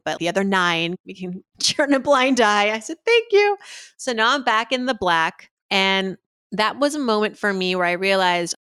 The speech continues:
I was too afraid of just not having enough money and not also afraid or more afraid of managing the money well. You gotta sometimes pair the fear. You can't just be afraid of one thing. Maybe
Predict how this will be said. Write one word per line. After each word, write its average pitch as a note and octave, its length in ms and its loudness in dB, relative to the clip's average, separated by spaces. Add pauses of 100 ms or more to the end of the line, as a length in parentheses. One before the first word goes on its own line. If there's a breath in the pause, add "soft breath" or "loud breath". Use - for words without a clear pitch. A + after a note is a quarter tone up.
I G#3 80 2
was A3 200 -4
too D4 300 -6
afraid A#3 440 -2
of F#3+ 140 -8
just F#3+ 300 -8
not F#3 200 -8
having F3+ 280 -6
enough E3+ 280 -12
money E3 440 -6
and F3+ 200 -8
not G3 200 -2 (320)
also B3 380 0
afraid E3+ 440 -8
or F3 80 -10
more A#3 260 0
afraid E3+ 480 -4 (260 soft breath)
of A3 160 -6
managing D4 560 -2
the C#4 80 -4
money G#3 280 -2
well. E3 420 -8 (460)
You C#4 100 -4
gotta F4 260 0
sometimes D4 580 -6
pair B3 500 0
the A3+ 120 -2
fear. - 560 -6 (520)
You B3+ 120 -8
can't D#4+ 340 -4
just - 360 -2
be B3+ 100 -4
afraid A3+ 320 -2
of E3 140 -4
one A#3+ 280 0
thing. E3 480 -6 (380)
Maybe D4 180 -2